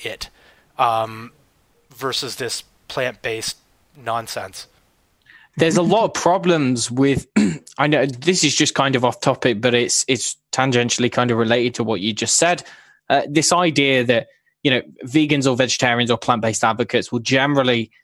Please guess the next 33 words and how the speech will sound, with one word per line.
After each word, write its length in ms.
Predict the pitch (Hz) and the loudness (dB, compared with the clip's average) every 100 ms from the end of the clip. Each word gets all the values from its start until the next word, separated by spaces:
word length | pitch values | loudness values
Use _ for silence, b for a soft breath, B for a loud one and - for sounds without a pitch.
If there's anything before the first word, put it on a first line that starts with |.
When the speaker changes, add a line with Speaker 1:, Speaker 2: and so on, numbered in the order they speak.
| b - | b -4
Speaker 2:
kind 300 | 139 127 123 | 0 2 0
of 160 | 113 - _ - | -2 -6 _ -14
throw 460 | - 143 156 151 | -10 0 2 2
in 160 | 143 135 | 2 2
this 160 | 127 | 2
argument 560 | 131 123 120 120 120 107 | 2 0 0 -2 0 0
that, 220 | 120 113 b b b b b _ _ - _ - | 0 0 b b b b b _ _ -20 _ -2
you 80 | 131 | 0
know, 160 | 120 - _ 143 | 0 -4 _ -2
you're 160 | 139 | 0
getting 240 | 123 160 160 | 2 0 0
funding 560 | - 160 147 147 143 | 0 2 2 2 0
from 440 | - - 135 135 127 | -4 0 2 2 2
the 300 | 131 123 - | 0 0 -4
meat 480 | 127 131 160 180 180 | -2 2 4 2 2
industry 500 | 156 135 123 - 123 | 2 2 0 0 2
or 80 | 117 | 2
from 200 | - 135 | 2 2
the 100 | 127 | 2
dairy 480 | 120 135 147 139 120 | 2 2 4 2 2
industry. 480 | 113 - - 90 - B B | 0 -2 -4 -6 -8 B B
Speaker 1:
Mm. 140 | 120 | 0
Speaker 2:
But 60 | 175 | 0
if 140 | 170 | 4
you 140 | 196 175 | 2 4
look 300 | 175 220 226 | 2 2 2
at 100 | 226 | 2
the 80 | 175 | 4
meat 480 | 147 156 185 202 - | 4 4 4 2 2
and 140 | 160 | 2
the 80 | 151 | 2
dairy 540 | - 156 151 156 139 | 2 2 2 2 4
industry, 640 | 135 135 - - 117 107 | 4 2 0 0 0 0